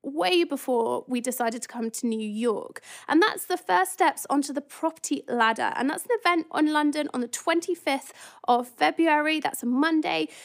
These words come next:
Uh, it's a networking event and a panel event. And I'm on the panel discussing how you can get onto the property ladder as a first-time buyer. It's from seven P M to eight P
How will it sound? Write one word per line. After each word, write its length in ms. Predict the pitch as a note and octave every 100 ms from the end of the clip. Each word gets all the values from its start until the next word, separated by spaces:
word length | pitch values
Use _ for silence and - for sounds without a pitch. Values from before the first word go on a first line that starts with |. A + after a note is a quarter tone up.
| -
Uh, 180 | - B3+ - -
it's 180 | E4 -
a 60 |
networking 840 | E4 F#4 A#4 - F#4 G4 F#4+ - F4
event 320 | E4 E4 D#4
and 100 | D4
a 60 | C#4+
panel 420 | - D#4 C#4+ C4+
event. 320 | A#3 A#3+ -
And 80 | -
I'm 180 | B3+ D#4+
on 100 | F4
the 80 | E4+
panel 420 | - D4+ C#4+ C#4
discussing 520 | B3+ - B3+ - B3+
how 400 | C4 - D4 E4
you 220 | C#4 C#4+
can 260 | D#4+ D#4 D4+
get 260 | C#4 C#4+ - _
onto 640 | - D4+ D#4+ D#4 - C#4+ -
the 120 | B3
property 420 | - D4 - C4
ladder 340 | C4+ B3 B3+ -
as 160 | A#3+
a 40 | A#3
first-time 800 | - C#4 C4 - - A#3 B3 -
buyer. 240 | C4 C#4+ F#4+ C5 _ _ - -
It's 160 | E4 -
from 200 | F4 D#4+
seven 320 | - G4+ G#4
P 180 | G4 F#4+
M 200 | F4 E4 -
to 320 | - D4+ C#4+ -
eight 240 | D#4+ D#4+ - _ -
P 200 | D4